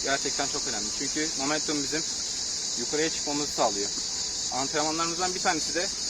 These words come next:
knee raises yaparak, explosive knee raises yaparak aslında o momentumu geliştirmek. Bacaklarımızı, dizlerimizi daha doğrusu karnımıza doğru çekerek momentum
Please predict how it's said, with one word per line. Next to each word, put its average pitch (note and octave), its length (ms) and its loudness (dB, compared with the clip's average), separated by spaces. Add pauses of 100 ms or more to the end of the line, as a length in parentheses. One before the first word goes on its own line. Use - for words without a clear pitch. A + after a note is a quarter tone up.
(800)
knee F3 220 2
raises C3 360 0
yaparak, C#3 300 0 (180)
explosive D3+ 480 0
knee D#3+ 160 0
raises C3 300 -2
yaparak E3 280 0 (540)
aslında D#3 240 -2
o D#3 60 -2
momentumu D#3+ 460 -2
geliştirmek. C3 440 -2 (600)
Bacaklarımızı, D3+ 640 -2 (580)
dizlerimizi C3+ 520 -2
daha A2+ 180 -2
doğrusu A#2 320 -2 (500)
karnımıza D3 440 -2
doğru E3 180 0
çekerek F#3 320 0 (580)
momentum D3+ 400 -2